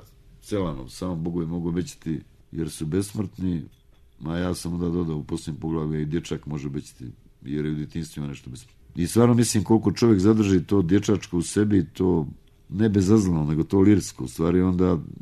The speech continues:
toliko on sačuva i to nešto stvaralačko i nešto, a čovjek koji se ne igra, društvo koje se ne igra, nije dobro društvo. A ovo društvo se ovdje se ne igra, više ne igra, igraju se ljudi individualno, ali ne daju mu, previše ga drže ozbiljnim, nije život toliko ozbiljan koliko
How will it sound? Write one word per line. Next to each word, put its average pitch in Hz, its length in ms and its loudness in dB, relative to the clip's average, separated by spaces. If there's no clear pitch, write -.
toliko 95 460 0
on 80 320 -2
sačuva 98 500 2
i 85 60 4
to 90 180 0
nešto 85 340 -2
stvaralačko 82 760 -2
i 76 60 -2
nešto, 73 500 -4
a 73 200 -8
čovjek 110 260 4
koji 101 140 4
se 98 160 -2
ne 107 140 4
igra, 104 280 4
društvo 95 420 2
koje 92 140 0
se 92 120 -2
ne 90 80 2
igra, 71 220 -6
nije 95 180 2
dobro 101 220 4
društvo. 82 380 -2
A 80 180 -2
ovo 101 240 8
društvo 110 380 4
se 107 100 4
ovdje 117 160 4
se 107 140 -2
ne 110 100 6
igra, 85 260 0
više 65 220 -12
ne 82 140 2
igra, 95 280 2
igraju 101 340 6
se 110 140 -2
ljudi 120 220 4
individualno, 73 500 0
ali 82 260 2
ne 90 240 4
daju 117 240 8
mu, 69 200 -2
previše 104 420 6
ga 104 100 4
drže 107 280 4
ozbiljnim, 76 460 2
nije 95 240 4
život 107 260 4
toliko 110 280 2
ozbiljan 80 340 0
koliko 78 540 -2